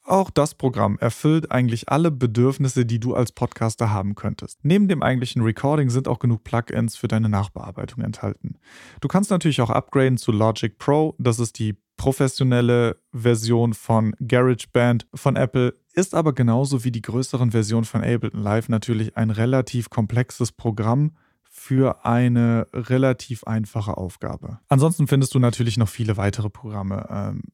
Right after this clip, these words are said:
Sachen wie Cubase, Pro Tools, Reaper, Bitwig, Studio One.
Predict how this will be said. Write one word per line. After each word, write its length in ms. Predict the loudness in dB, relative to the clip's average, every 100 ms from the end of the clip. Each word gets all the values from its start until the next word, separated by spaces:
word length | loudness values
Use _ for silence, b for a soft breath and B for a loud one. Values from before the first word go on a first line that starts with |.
| _ _ b b b
Sachen 300 | 0 2 0
wie 60 |
Cubase, 640 | -4 0 2 4 2 2 -2
Pro 260 | -6 0 0
Tools, 560 | 0 0 2 2 -2 -12 0
Reaper, 600 | 0 2 2 2 2 0 b b b 2
Bitwig, 640 | 2 2 4 4 0 -10 _ _
Studio 480 | -8 0 4 4 4
One. 420 | 4 4 2 -2